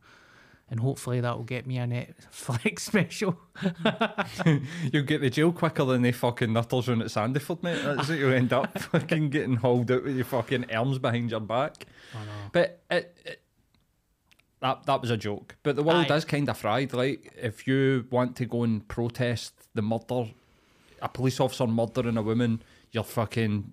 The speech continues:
Speaker 2: tear gassed and
Speaker 1: Mm-hmm.
Speaker 2: you're fucking hogtied and you're thrown in a fucking cell. But if you want to go and stand outside an abortion clinic and scream absolute abuse at women,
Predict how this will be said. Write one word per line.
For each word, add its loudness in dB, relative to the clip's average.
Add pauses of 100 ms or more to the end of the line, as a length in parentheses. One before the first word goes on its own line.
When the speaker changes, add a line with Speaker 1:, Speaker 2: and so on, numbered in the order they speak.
(160)
Speaker 2:
tear 2
gassed -2 (760)
and -2
Speaker 1:
Mm-hmm. 4
Speaker 2:
you're 0
fucking -2
hogtied 0
and -2
you're 0
thrown 0
in 2
a -2
fucking -4
cell. 0 (400)
But -10
if -6
you 2
want 2
to -2
go 0
and 2
stand 0
outside -2
an -2
abortion -4
clinic -2
and -2
scream 0 (420)
absolute -2
abuse -2
at -2
women, 0